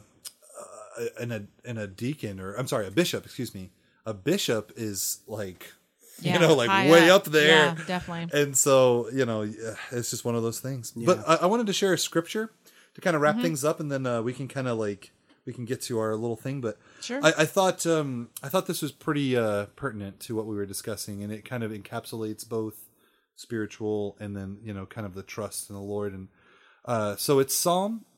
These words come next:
Speaker 1: thirty-four, seventeen and eighteen, and it says, "When the righteous cry for help, the Lord hears and delivers them out of all their troubles.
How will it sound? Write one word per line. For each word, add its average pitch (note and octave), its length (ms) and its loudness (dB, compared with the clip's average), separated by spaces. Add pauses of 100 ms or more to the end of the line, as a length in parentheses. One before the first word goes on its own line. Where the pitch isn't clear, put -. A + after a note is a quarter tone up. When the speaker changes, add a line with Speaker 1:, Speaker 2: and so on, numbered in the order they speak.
(140)
Speaker 1:
thirty-four, C3+ 540 0
seventeen C3+ 540 -4
and B2+ 100 -6
eighteen, G2+ 300 -8
and G2 100 -8
it A#2 100 -12
says, F2 380 -10 (880)
"When C3+ 220 -2
the B2+ 100 2
righteous B2+ 720 -2 (120)
cry C3 420 -4
for B2+ 200 -10
help, G2+ 380 -10 (500)
the B2 100 -2
Lord B2 400 0
hears A2+ 640 -4
and A#2 220 -6
delivers A#2+ 580 -4
them G2+ 240 -10 (120)
out A2+ 260 -4
of G2+ 140 -8 (100)
all A#2 300 -6
their B2+ 180 -8
troubles. - 640 -12